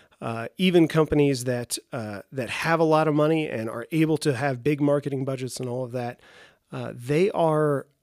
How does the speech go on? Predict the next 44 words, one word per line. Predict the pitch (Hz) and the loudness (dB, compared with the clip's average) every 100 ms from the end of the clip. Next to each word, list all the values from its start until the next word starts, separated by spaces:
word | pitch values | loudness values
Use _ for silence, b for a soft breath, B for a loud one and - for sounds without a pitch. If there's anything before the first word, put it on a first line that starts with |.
| _ - | _ -10
uh, | 135 131 131 | -6 -6 -8
wanting | 285 165 156 160 170 | -6 4 6 8 6
to | 156 156 | 6 6
make | 151 - | 6 4
smart | - 147 147 | 2 2 2
choices | 147 139 143 139 | 0 0 -2 -2
as | 127 | 0
well. | 165 120 | -2 0
They | 143 | 2
don't | 160 | 4
have | 151 160 | 4 4
a | |
lot | 156 151 | 6 6
of | |
money | 143 160 139 | 6 4 2
because | 123 127 123 | 0 -2 -4
all | - 139 139 | 0 2 2
they | 135 131 | 2 2
do | 135 | 0
is | 117 | 0
spend | - 180 180 | 0 0 0
it. | 92 - | -2 -6
They | 117 | -8
have | - 151 147 | -2 -2 0
a | 147 | 0
lot | 143 135 | 0 -2
of | |
money | 123 120 113 | -6 -6 -6
because | 110 - 120 113 | -8 -8 -10 -8
they've | 117 120 | -6 -4
made | 120 120 117 B B B | -4 -4 -6 B B B
strategic | - - - - 160 147 185 - | -8 -8 -6 -6 -4 -4 -6 -6
choices | - 135 113 117 110 - | -4 -2 -4 -8 -10 -4
in | 135 135 | 0 0
the | |
business | 120 113 110 113 - - B B B - | -2 -4 -4 -8 -12 -14 B B B -12
to | 120 | -8
develop | 120 110 98 | -4 -6 -8
their | - | -8
processes, | - 180 - 180 170 165 - - | -2 -2 0 -4 -4 -8 -10 -8
to | 117 | -8
develop | 107 107 117 110 - | -8 -8 -8 -8 -10
their | 104 | -6
strategies, | - 151 139 131 120 113 | -2 0 0 0 -2 -6